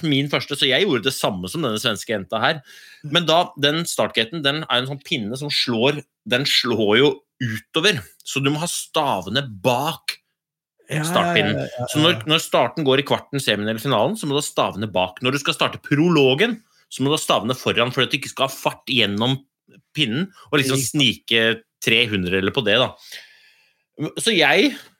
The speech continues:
Speaker 1: hadde aldri gjort det før, sto der på start, begge stavene foran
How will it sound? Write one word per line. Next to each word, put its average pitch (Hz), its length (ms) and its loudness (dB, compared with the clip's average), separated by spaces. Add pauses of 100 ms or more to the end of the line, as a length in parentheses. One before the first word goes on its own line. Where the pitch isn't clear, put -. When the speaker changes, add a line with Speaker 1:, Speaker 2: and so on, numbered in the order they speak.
Speaker 1:
hadde 190 180 0
aldri 135 220 4
gjort 135 100 -2
det 139 80 -4
før, 233 220 2
sto - 420 -2
der 147 240 4
på 170 80 -6
start, - 360 0 (120)
begge 139 320 0
stavene 123 400 0
foran 208 460 0